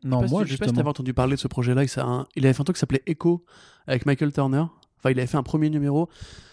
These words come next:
Speaker 2: qui s'appelait Echo avec Michael Turner, et en fait, c'était, quand tu regardes les images sur le web, ça ressemble vachement à Avatar. Et ça a été fait avant, euh, la création du film Avatar.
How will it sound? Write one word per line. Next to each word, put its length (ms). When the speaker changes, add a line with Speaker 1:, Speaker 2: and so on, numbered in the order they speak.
Speaker 2:
qui 120
s'appelait 340
Echo 240
avec 100
Michael 240
Turner, 260
et 40
en 80
fait, 180
c'était, 280
quand 120
tu 100
regardes 160
les 140
images 220
sur 100
le 60
web, 160
ça 80
ressemble 200
vachement 360
à 60
Avatar. 360
Et 40
ça 100
a 20
été 160
fait 220
avant, 520
euh, 160
la 100
création 340
du 80
film 200
Avatar. 360